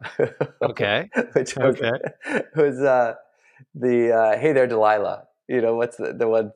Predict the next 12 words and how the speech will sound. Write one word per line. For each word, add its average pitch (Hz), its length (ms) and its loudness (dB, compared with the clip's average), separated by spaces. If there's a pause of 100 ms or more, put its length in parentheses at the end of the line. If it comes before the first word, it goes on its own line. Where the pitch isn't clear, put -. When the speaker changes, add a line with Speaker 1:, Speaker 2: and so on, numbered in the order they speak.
(100)
Speaker 1:
that's 104 240 -2
from, 98 580 -4 (400)
I 98 60 -12
forget 107 340 0
the 95 60 -6
band, 95 480 -2 (260)
but 120 80 -8
that 147 140 2
was 190 100 0
the 147 100 0
first 147 360 -2
song 110 480 0